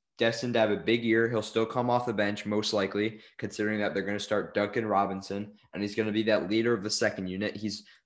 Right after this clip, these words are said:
very underrated as a playmaker, and he's going to play a little bit of point guard is what I saw him playing in the preseason because Jimmy Butler didn't play, Kendrick Nunn didn't play,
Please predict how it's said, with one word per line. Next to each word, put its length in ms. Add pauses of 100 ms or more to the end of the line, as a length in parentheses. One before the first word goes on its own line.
very 400 (140)
underrated 580
as 160
a 60
playmaker, 800 (280)
and 160
he's 220 (840)
going 240
to 60
play 220
a 40
little 220
bit 140
of 120
point 220
guard 240
is 140
what 120
I 60
saw 260
him 140
playing 300
in 60
the 60
preseason 600
because 260
Jimmy 220
Butler 560
didn't 260 (200)
play, 380 (360)
Kendrick 320
Nunn 300
didn't 240
play, 440